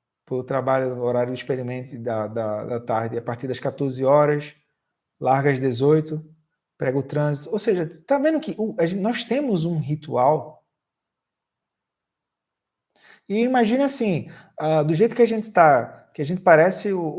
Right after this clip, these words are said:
o, aquele, aquele desenho da, da Looney Tunes, né? Do coiote, bip, bip, né? O Papaléguas, bip, bip, e passa rápido assim,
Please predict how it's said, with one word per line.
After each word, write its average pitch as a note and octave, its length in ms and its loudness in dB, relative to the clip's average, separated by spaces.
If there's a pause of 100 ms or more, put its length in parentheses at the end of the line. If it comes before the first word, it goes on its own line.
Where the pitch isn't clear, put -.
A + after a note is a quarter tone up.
(180)
o, D#3+ 60 -2
aquele, D#3 800 0 (920)
aquele D3 360 -4
desenho D#3 420 4
da, C#3+ 280 6
da C3+ 120 0
Looney D#3+ 300 -2
Tunes, D#3+ 460 -4
né? C3+ 340 -8 (260)
Do C#3 120 -6
coiote, C3+ 480 2
bip, G#3 340 -4
bip, A3+ 420 -4
né? F3+ 240 -4 (300)
O C3+ 320 -4
Papaléguas, D#3 800 6
bip, G#3+ 300 -4
bip, A3+ 240 -2
e F3 40 -6
passa F3 360 -2
rápido D#3 480 6
assim, F#3 400 -6